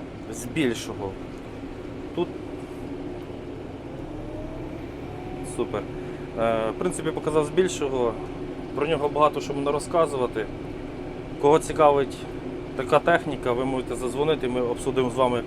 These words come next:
конкретно, більш детально, розкажемо всю ситуацію. І, звичайно, кого цікавить саме ціна, в Telegram-канал, будь ласка, залітаємо. Додаткові фото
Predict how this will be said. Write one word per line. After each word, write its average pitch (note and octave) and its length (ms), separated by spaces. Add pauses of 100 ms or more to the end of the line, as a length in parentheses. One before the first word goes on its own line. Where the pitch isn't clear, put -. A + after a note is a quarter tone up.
(100)
конкретно, C#3+ 680
більш B2 160
детально, C#3+ 640 (720)
розкажемо A#2+ 600
всю B2+ 680
ситуацію. D3+ 840 (1400)
І, F#3 340
звичайно, D3 600
кого C#3+ 160
цікавить C#3 500
саме C3+ 280
ціна, D#3+ 460 (880)
в - 120
Telegram-канал, C#3 760
будь A#2+ 120
ласка, B2+ 300
залітаємо. B2+ 640 (1800)
Додаткові B2+ 520
фото B2 320